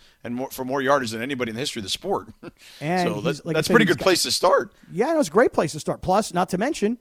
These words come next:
Speaker 2: he is part of the L A sports market. Now, this gets back to the beginning of the conversation. Are the Chargers, are they an impactful part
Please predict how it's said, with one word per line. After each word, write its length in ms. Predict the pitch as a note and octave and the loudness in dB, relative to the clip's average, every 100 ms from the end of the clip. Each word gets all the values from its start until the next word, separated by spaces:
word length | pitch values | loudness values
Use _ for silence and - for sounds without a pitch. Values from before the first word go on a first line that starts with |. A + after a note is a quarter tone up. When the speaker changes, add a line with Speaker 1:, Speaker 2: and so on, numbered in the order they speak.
| _ _ - | _ _ -4
Speaker 2:
he 220 | G3+ G3+ | 2 6
is 240 | G3 F#3 | 6 6
part 420 | - - G#3+ A#3+ - | -2 0 2 2 0
of 220 | F3+ E3+ | 0 0
the 220 | F3+ F#3 | -4 -4
L 240 | E3+ F3+ F3+ | 0 0 2
A 140 | F3+ | 0
sports 480 | E3+ - F#3+ F3 - | -2 -4 0 -2 0
market. 320 | F3 B3 - - | 2 2 0 -4
Now, 280 | D#3 C#3+ - _ _ _ _ | -2 -2 -8 _ _ _ _
this 160 | F3 - | -4 -2
gets 220 | F3 - | -2 0
back 200 | F#3 D#3 | 2 2
to 60 | D#3+ | 0
the 60 | |
beginning 280 | C#3+ D#3+ D#3 | -4 0 0
of 40 | C#3+ | 0
the 60 | |
conversation. 680 | D3 C3+ B2+ A3+ A#3 - - _ _ _ _ _ _ | -2 -4 -2 0 0 -4 -16 _ _ _ _ _ _
Are 200 | F3 E3+ | 4 6
the 120 | D#3 | 4
Chargers, 760 | D3+ - G3 F#3 F3 E3 D3 - _ _ _ _ _ _ - | 0 4 4 4 4 4 2 -4 _ _ _ _ _ _ 0
are 120 | D#3+ | 2
they 140 | D#3 | 2
an 80 | D3+ C3+ | 2 -2
impactful 600 | - - F3 - - C#4+ | -6 -2 -2 -2 -2 -2
part 340 | - B3+ E4+ | 2 2 2